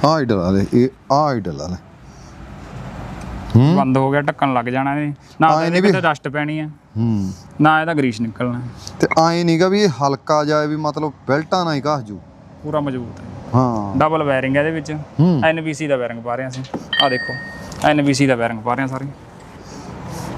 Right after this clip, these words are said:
Speaker 1: ਤੇ ਕਿੰਨੇ ਸਰਵਿਸ ਦੀ ਕੀ ਕ-, ਕੰਪਨੀ ਕਿੰਨਾ ਚਿਰ ਖੜਦੀ ਆ ਮਗਰ?
Speaker 2: ਸਰਵਿਸ ਦੀ ਆਪਣੀ ਇੱਕ ਸੀਜ਼ਨ ਦੀ ਸਰਵਿਸ ਆਈ ਪੂਰੀ।
Speaker 1: ਹਾਂ।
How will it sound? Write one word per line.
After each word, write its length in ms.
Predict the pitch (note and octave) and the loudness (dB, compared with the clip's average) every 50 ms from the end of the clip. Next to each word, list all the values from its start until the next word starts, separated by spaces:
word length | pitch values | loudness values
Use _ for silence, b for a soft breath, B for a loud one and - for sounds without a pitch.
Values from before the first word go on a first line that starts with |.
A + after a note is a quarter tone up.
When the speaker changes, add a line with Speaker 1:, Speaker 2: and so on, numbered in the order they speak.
| - - A#2+ - - - - - - - - B B B B B B B - | -8 -8 -8 -8 -10 -10 -10 -10 -10 -8 -8 B B B B B B B 4
Speaker 1:
ਤੇ 80 | C4+ B3+ | 2 4
ਕਿੰਨੇ 380 | - - C4 B3 B3 C4 B3+ | 6 4 4 6 6 4 4
ਸਰਵਿਸ 460 | - - A3+ A3+ A3+ G#3+ A#3 A#3 F#3+ | 4 4 4 4 6 4 4 2 4
ਦੀ 120 | G3 A#3 A3 | 2 -2 0
ਕੀ 300 | F3+ A3+ A3+ A3 G#3+ G3 | 2 2 2 2 2 2
ਕ-, 120 | - A3 | 0 -2
ਕੰਪਨੀ 440 | G#3+ F3+ G#3+ G3+ F#3+ - G#3 G3 F#3+ | 0 2 0 0 0 0 0 -2 0
ਕਿੰਨਾ 220 | E3+ G3 F#3 F#3 | 0 0 0 0
ਚਿਰ 180 | E3 D#3+ E3+ D3+ | 0 0 -2 0
ਖੜਦੀ 360 | C3+ D3+ D#3 D3 D3+ F3+ E3 | 0 -2 -4 -2 -4 -4 -4
ਆ 80 | C#3 A#2 G#2+ - - - C#3 | -4 -6 -8 -4 -2 -2 0
ਮਗਰ? 180 | C3+ C3 - C3 | 0 -2 -6 -6
Speaker 2:
ਸਰਵਿਸ 380 | - - F#3 G3 G3+ G#3 G3 | 2 2 2 2 2 -2 -4
ਦੀ 200 | G3+ G3+ G#3+ G#3+ | -4 -4 0 0
ਆਪਣੀ 300 | G#3+ G#3 F#3+ G#3 G3+ G3+ | 0 0 0 -2 -2 -4
ਇੱਕ 140 | F#3+ F#3+ G3 | -4 -6 -6
ਸੀਜ਼ਨ 280 | E3+ F#3 F#3 F3+ F#3 F3+ | -4 -2 -2 -2 -2 -2
ਦੀ 100 | F3+ F3 | 0 2
ਸਰਵਿਸ 280 | F3 D#3+ D3 D3 D3 | 2 2 2 0 0
ਆਈ 120 | D3 C#3+ C#3+ | -2 -2 -2
ਪੂਰੀ। 280 | C#3+ C#3+ D3 F3+ G#3 F#3+ - - - - - - | -4 -4 -4 -4 -6 -10 -14 -20 -20 -20 -4 0
Speaker 1:
ਹਾਂ। 200 | D#3 F3+ D#3+ A#2+ | 0 0 0 -2